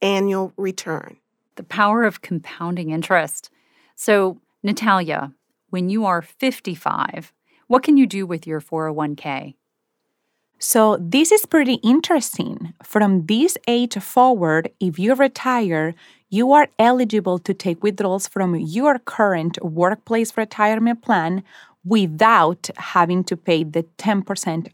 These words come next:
Speaker 3: early withdrawal penalty. Now, this rule does not apply to I R As or former employer plans if you were not at least age fifty-five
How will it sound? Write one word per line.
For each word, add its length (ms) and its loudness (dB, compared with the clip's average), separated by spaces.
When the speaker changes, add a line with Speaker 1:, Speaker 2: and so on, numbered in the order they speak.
Speaker 3:
early 400 2
withdrawal 640 -2
penalty. 640 -6
Now, 600 0
this 480 -2
rule 420 2
does 320 -4
not 260 0
apply 420 -2
to 200 -6
I 220 -2
R 100 -4
As 320 -4
or 140 -4
former 420 -4
employer 540 -4
plans 680 -6
if 240 -4
you 640 -2
were 220 -2
not 360 2
at 220 -4
least 640 -4
age 340 -2
fifty-five 840 -2